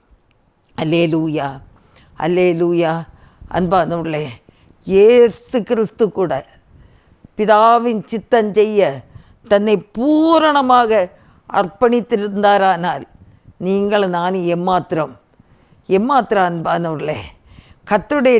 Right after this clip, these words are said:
சத்தத்துக்கு கீழ்ப்படிந்து வரும்போது தான் ஒரு பெரிய ஆசீர்வாதத்தை காண முடியும்.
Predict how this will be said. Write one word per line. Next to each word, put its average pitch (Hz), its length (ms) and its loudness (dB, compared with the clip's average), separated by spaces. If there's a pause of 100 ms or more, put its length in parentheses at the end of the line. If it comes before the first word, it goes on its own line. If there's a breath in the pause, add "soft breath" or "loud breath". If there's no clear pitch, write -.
(120)
சத்தத்துக்கு 214 640 0 (680 soft breath)
கீழ்ப்படிந்து 262 800 0 (100)
வரும்போது 208 560 0
தான் 165 260 -2 (720 soft breath)
ஒரு 214 120 2 (120)
பெரிய 269 280 2 (200)
ஆசீர்வாதத்தை 226 720 -2 (120)
காண 190 300 0
முடியும். 151 320 -12